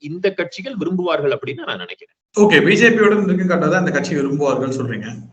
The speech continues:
Speaker 2: இன்னொரு பாயிண்ட் வந்து சீட் கன்வெர்ட் பத்தி நம்ம பேசியாகணும். சரி, தனியா நிக்கிறோம், வீரப்பா நின்னுட்டோம்.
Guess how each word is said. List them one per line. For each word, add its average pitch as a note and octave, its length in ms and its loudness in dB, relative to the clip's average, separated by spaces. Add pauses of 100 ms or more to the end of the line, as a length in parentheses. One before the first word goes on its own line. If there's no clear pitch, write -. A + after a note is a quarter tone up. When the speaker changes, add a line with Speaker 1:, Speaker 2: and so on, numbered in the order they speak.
(520)
Speaker 2:
இன்னொரு F4 320 6
பாயிண்ட் G#3 280 6
வந்து A#3+ 140 2
சீட் B3+ 220 2
கன்வெர்ட் F#3 420 2
பத்தி C#3+ 220 0
நம்ம B2 220 -2 (400)
பேசியாகணும். B2 500 -2 (400)
சரி, C#3 200 -4
தனியா B2 320 -2
நிக்கிறோம், D3 500 0
வீரப்பா C#3 420 2
நின்னுட்டோம். C3 460 -2